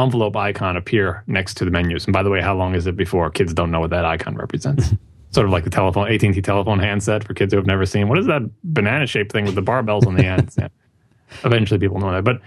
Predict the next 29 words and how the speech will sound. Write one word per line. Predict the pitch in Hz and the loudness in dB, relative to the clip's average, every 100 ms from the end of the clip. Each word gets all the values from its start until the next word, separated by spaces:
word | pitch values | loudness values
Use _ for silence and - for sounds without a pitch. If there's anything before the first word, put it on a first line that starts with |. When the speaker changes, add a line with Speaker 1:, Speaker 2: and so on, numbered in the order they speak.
| - - _ _ _ | -18 -20 _ _ _
Speaker 1:
if | - 139 | -2 0
you're | 135 113 107 101 - - _ | 2 0 2 -2 -4 -14 _
obsessive | - 117 117 107 117 | -4 -2 -2 -2 -2
like | 101 | 0
me, | 156 156 147 | 2 2 0
or | 120 | -2
a | 131 | -2
lot | 95 | -2
of | 92 | 0
people | 127 113 | -2 -2
have | 98 | -4
this | 101 | -4
problem | - 95 | -2 0
where | 95 | 0
you | 98 | 0
don't | 107 120 117 | 2 2 0
like | 113 107 | -2 -4
to | |
see, | 101 113 | -2 0
like, | 101 95 | 2 0
that | 98 95 | -2 -2
unread | 107 107 101 | 0 0 0
count | 104 104 104 | -2 -4 -2
badge | 104 104 104 | 0 0 0
there, | 104 | 0
you | 98 | 0
wanna | 95 82 | -2 -4
clear | - 110 98 | -2 0 0
it. | 101 | -2